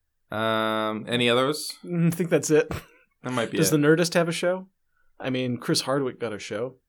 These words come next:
Speaker 2: didn't he? Isn't
Speaker 1: Yeah, I would s-, I would say
Speaker 2: Talking
Speaker 1: that
Speaker 2: Dead?
Speaker 1: Chris Hard-, well, he has, like, several of those talking
Speaker 2: But they s-, did they
Speaker 1: podcasts.
Speaker 2: start as podcasts? And then they, 'cause Talking Dead's also a show.
Speaker 1: Mm,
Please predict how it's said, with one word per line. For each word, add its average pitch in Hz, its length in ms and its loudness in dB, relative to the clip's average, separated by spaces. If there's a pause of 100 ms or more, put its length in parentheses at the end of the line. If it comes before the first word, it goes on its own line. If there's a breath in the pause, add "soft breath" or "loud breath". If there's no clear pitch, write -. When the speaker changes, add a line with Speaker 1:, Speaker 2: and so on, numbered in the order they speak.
(140)
Speaker 2:
didn't 123 240 -6
he? 147 180 -6
Isn't - 220 -2
Speaker 1:
Yeah, 220 240 8
I 220 120 4
would 262 140 2
s-, - 200 -2
I 170 120 4
would 233 160 2
say 151 200 6
Speaker 2:
Talking 151 160 6
Speaker 1:
that 151 100 4
Speaker 2:
Dead? 165 300 0
Speaker 1:
Chris 147 300 2
Hard-, 123 300 2
well, 127 140 -2
he 123 120 -2
has, 123 320 0
like, 107 220 -8
several 107 400 -2
of 101 80 -10
those 87 180 -8
talking - 600 -10
Speaker 2:
But 160 120 0
they 165 80 2
s-, - 300 -2
did 160 140 0
they 156 80 4
Speaker 1:
podcasts. 139 60 0
Speaker 2:
start 143 420 -2
as 127 320 -4
podcasts? 147 680 -10 (160)
And 143 140 -2
then 135 100 0
they, 135 140 -2
'cause 139 200 -6
Talking 175 300 0
Dead's 139 180 0
also 123 300 -2
a 107 60 -6
show. - 440 -6 (340)
Speaker 1:
Mm, 185 640 -8